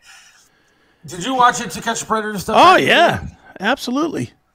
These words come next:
Speaker 1: So he's got this one guy that they show. They call him Glory Hole John, I think it is.
Speaker 2: <laughs> Jesus Christ.
Speaker 1: Because he has, like, a,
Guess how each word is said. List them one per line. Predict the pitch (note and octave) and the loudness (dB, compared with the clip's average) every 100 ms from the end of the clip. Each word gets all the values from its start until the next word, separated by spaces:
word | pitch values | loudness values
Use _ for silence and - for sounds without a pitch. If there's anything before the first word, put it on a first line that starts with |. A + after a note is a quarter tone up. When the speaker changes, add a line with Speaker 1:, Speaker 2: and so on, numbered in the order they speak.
| _ | _
Speaker 1:
So | - F#3+ | -12 -10
he's | F#3+ A3+ | -10 -8
got | G#3+ G#3+ | -6 -6
this | F#3 C#3+ | -8 -10
one | E3 F3 | -10 -10
guy | D3 B2 A#2+ B2 | -8 -8 -8 -10
that | B2+ C#3 C3 | -14 -20 -18
they | B2+ B2 | -18 -16
show. | - A#2+ A#2 A#2 - - _ _ _ _ _ _ _ _ _ _ _ _ _ _ _ - | -16 -14 -14 -12 -16 -18 _ _ _ _ _ _ _ _ _ _ _ _ _ _ _ -20
They | A#2 | -8
call | F3 E3+ D3+ | -6 -6 -8
him | B2 G#2 | -14 -18
Glory | - C#3 F#3 G3 | -18 -10 -6 -4
Hole | F3 E3 F3 E3 | -4 -6 -6 -10
John, | A#2 C#3 C#3+ F3 F#3 | -12 -12 -10 -10 -12
I | F#3+ | -12
think | F#3+ F#3+ | -14 -14
it | G3+ | -14
is. | G3+ - - F#4+ - F4 - G3+ - - | -6 -4 0 0 0 -4 -4 -10 -10 -12
Speaker 2:
<laughs> | |
Jesus | - D#3+ D#3 A2+ | -10 -8 -8 -10
Christ. | - B2 A#2 A#2+ - _ _ _ - | -12 -14 -12 -12 -16 _ _ _ -10
Speaker 1:
Because | F#3 G3 F#3 | -8 -6 -6
he | F#3 | -6
has, | E3+ G3 G#3 | -4 -4 -4
like, | G3+ F3 | -6 -6
a, | F3+ D#3+ | -4 -4